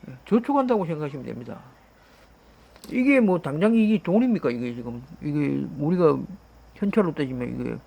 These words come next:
당장 이게, 이거, 이거 들고 가가지고 라면 하나 살 수 있습니까? 못 삽니다, 지금 당장. 이거 돈으로 바꿔야 이제 이게 뭐 우리가 쓸 수 있는 거 아닙니까?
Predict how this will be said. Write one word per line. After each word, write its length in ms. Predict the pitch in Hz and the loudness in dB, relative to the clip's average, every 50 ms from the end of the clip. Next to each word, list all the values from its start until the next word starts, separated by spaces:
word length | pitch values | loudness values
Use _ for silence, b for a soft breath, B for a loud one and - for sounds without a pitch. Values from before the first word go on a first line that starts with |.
| B B B B B B B B _ - - - - | B B B B B B B B _ -18 -18 -14 -12
당장 320 | - 123 135 127 151 156 | -10 -8 -6 -4 -4 -4
이게, 300 | 151 147 143 143 147 143 135 - | -4 -4 -4 -2 -4 -4 -4 -4
이거, 200 | - 156 160 165 - | -2 -2 0 0 0
이거 200 | - 170 180 190 | 2 2 4 4
들고 300 | 160 202 208 190 190 165 | 4 4 2 4 2 0
가가지고 680 | 143 139 131 135 139 147 135 131 117 123 117 110 110 110 B B B B B B B B B _ _ _ _ _ _ _ - | 0 0 0 0 0 0 -2 -2 -2 -2 -2 -2 -4 -6 B B B B B B B B B _ _ _ _ _ _ _ -8
라면 260 | 123 120 139 151 151 | -4 -2 -2 0 0
하나 220 | 165 175 175 180 | 0 0 0 0
살 180 | 165 - 208 202 | 0 -2 -2 -2
수 80 | - 151 | -2 -4
있습니까? 360 | 127 - 147 165 170 - 120 | -4 -4 -4 -6 -4 -4 -4
못 180 | 113 117 143 165 | -4 -4 -4 -2
삽니다, 300 | - 220 214 165 123 104 - | -2 0 0 -2 -2 -4 -8
지금 200 | - 113 113 117 | -10 -12 -10 -10
당장. 260 | - 101 110 120 120 - | -10 -10 -10 -12 -12 -8
이거 160 | - 160 196 | -4 -2 -2
돈으로 400 | 170 - 160 165 202 226 247 226 | -2 0 0 2 4 4 4 2
바꿔야 500 | 160 - 113 - - 262 294 254 190 151 | 2 0 -2 2 4 6 8 8 8 6
이제 140 | 127 123 123 117 113 | 4 2 0 -2 -2
이게 340 | 113 110 120 120 117 123 117 | -2 -4 -6 -6 -6 -6 -6
뭐 400 | 113 113 117 123 120 117 117 123 b b b b b b b b b _ - - | -6 -6 -6 -6 -6 -8 -8 -10 b b b b b b b b b _ -18 -12
우리가 220 | 139 131 117 120 | -10 -10 -10 -8
쓸 160 | - - 160 | -8 -8 -8
수 100 | 151 - | -6 -6
있는 160 | 156 143 143 | -6 -6 -6
거 60 | 123 - | -6 -8
아닙니까? 440 | - 120 - - - - - - | -10 -12 -12 -12 -14 -14 -14 -16